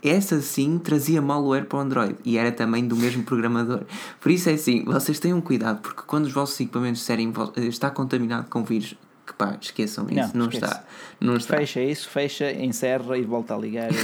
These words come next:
Speaker 2: a Play Store e esquece. Porque
Speaker 1: É, muito bom.
Speaker 2: isso é, é tática, é tática,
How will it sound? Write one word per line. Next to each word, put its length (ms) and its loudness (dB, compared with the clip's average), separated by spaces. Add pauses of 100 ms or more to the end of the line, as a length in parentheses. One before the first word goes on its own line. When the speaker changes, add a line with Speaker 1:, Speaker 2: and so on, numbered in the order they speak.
Speaker 2:
a 40 -8
Play 180 -10
Store 400 -4
e 220 -8
esquece. 400 -12 (400)
Porque 240 -6
Speaker 1:
É, 240 -2 (100)
muito 260 -2
bom. 100 -8
Speaker 2:
isso 120 -2
é, 160 0
é 60 2
tática, 440 -4
é 120 -2
tática, 500 -8